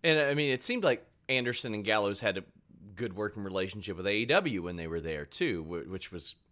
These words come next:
not under contract or anything like that. Was, and, and, I mean, maybe you can't say anything. Did W W E ever ask for anything in, in return for that? Like, there, there's a lot of speculation, like,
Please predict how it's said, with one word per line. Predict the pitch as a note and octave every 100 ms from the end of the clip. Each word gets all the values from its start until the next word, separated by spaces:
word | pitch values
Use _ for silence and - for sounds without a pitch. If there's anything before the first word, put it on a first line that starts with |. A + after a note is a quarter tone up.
| _ _ -
not | F#2+ D#2+
under | E2+ E2+
contract | D#2+ F2 D#2 D#2 D2+ D2 F2+
or |
anything | D#2+ D#2+ D#2 D2+
like | D2 -
that. | A#2+ G#2+ - - - - _ _
Was, | B2+ D3 B2
and, | A2+ A2+
and, | B2
I | B2
mean, | B2 - - -
maybe | C#3 D#3+
you | E3 C#3
can't | C#3+ C3+ A#2 -
say | B2+ D#3
anything. | D3 G#2 G2+ G#2 - - - -
Did | D3+ D3 A2
W | C#3 E3+ E3+
W | D3 B2+
E | B2+ D3+
ever | B2+ A#2
ask | A#2 -
for | - A#2+
anything | A2+ G#2+ B2 A2+
in, | G#2 G2+ -
in | G#2
return | G2 G2 C3 C3 D3+
for | F#3 E3
that? | D#3+ E3+
Like, | C3+ C3 D3
there, | G3+ G#3
there's | F#3 F3
a |
lot | E3 D3+ C3+
of |
speculation, | - C#3 B2 A#2+ A2 G#2 A2
like, | F#2+